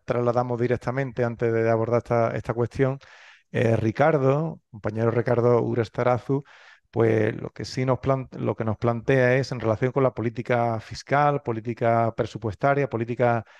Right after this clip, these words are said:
eh, tributaria, en particular cuando se, se aborda el tema de la, de la desigualdad, pues, eh, cómo, cómo, cómo abordarlo desde nuestra asignatura sin solaparnos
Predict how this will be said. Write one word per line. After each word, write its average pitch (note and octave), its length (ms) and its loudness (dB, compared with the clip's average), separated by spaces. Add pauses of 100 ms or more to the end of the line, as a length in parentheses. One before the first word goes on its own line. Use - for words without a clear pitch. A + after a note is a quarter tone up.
(240)
eh, - 260 -8
tributaria, C#3 960 2
en - 220 -16
particular A2+ 600 -2
cuando A#2 300 0
se, G#2 680 -4
se G#2 320 -2
aborda A#2 680 2
el A2 120 -2
tema A2+ 240 -2
de A2 80 0
la, G#2+ 460 -2
de G#2 140 -10
la G#2 100 -2
desigualdad, G2+ 840 0 (600)
pues, A2 420 2
eh, E2 460 -4
cómo, C#3+ 480 0
cómo, C#3 340 -4
cómo C#3+ 260 0
abordarlo C#3+ 760 2 (380)
desde A#2+ 380 -2
nuestra A#2 460 0
asignatura A#2+ 840 0
sin A#2+ 300 -8
solaparnos C3 720 0